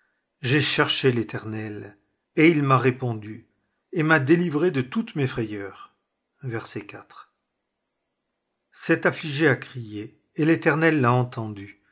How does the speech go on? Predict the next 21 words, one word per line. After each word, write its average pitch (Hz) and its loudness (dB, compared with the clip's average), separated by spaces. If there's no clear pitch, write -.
et 156 4
l'a 165 6
sauvé 147 0
de 123 0
toutes 131 -6
ses 127 -2
détresses. - -10
Verset 110 -10
six. - -16
Il 139 -2
a 127 6
appris 160 0
la 135 2
leçon 151 -2
que 139 -6
Dieu 123 2
lui 123 2
enseignait 139 -2
par - -4
sa 110 -6
discipline. 104 -12